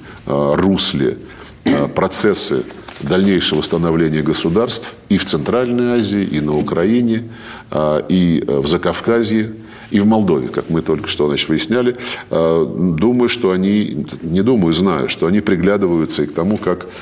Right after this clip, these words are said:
э, основы для подобного же, э, по-, развития событий заложить и в Белоруссии. Э,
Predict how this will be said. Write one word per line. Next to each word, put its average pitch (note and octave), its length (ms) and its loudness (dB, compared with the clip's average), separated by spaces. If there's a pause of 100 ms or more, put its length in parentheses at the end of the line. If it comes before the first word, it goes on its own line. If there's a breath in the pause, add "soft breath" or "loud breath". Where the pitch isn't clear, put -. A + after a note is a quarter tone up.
(120)
э, D2+ 200 2 (880)
основы G#2 460 2
для D#2+ 180 0
подобного D#2 600 0
же, C#2 200 -2 (340 loud breath)
э, C#2+ 120 -2
по-, - 480 -2
развития E2+ 540 2
событий F2+ 580 0
заложить E2+ 520 0
и E2 80 2
в D#2 80 -2
Белоруссии. F2 580 0 (640 loud breath)
Э, D#2+ 420 2